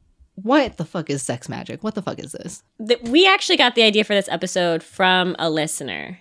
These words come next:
Speaker 2: who had
Speaker 1: Mm-hmm.
Speaker 2: had an experience where she had, do you have the message?
Speaker 1: I do have the message. She said,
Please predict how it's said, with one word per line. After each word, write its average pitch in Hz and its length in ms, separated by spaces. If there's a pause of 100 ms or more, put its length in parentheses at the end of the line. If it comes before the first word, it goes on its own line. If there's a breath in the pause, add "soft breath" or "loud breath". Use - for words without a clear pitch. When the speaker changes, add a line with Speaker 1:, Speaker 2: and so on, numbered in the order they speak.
(240)
Speaker 2:
who 233 240
had 170 80
Speaker 1:
Mm-hmm. 151 100
Speaker 2:
had 208 180
an 247 120
experience 165 1080 (420)
where 170 600 (100)
she 226 360
had, 190 600 (440)
do - 100
you 190 60
have 175 80
the 180 140
message? 190 460 (100)
Speaker 1:
I 180 80
do 175 140
have 160 120
the 160 80
message. 135 560 (160)
She 220 260
said, 151 680